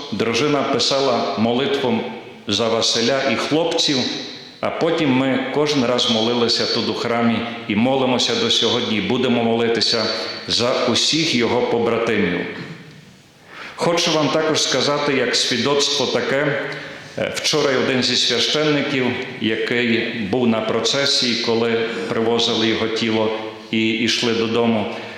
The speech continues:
розказував, як Василь зробив з ящика для набоїв малий такий вівтар, на якому він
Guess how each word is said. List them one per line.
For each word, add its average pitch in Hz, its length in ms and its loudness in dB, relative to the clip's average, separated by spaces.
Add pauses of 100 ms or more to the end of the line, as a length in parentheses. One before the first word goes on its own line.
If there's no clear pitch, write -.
(340)
розказував, 143 760 2
як 117 220 2
Василь 170 420 2 (720)
зробив 131 640 2 (260)
з - 160 0
ящика 139 1040 0
для 113 160 2
набоїв 123 560 2 (440)
малий 127 460 2
такий 135 720 0 (140)
вівтар, 151 640 0 (520)
на 113 160 2
якому 123 500 2
він 139 300 2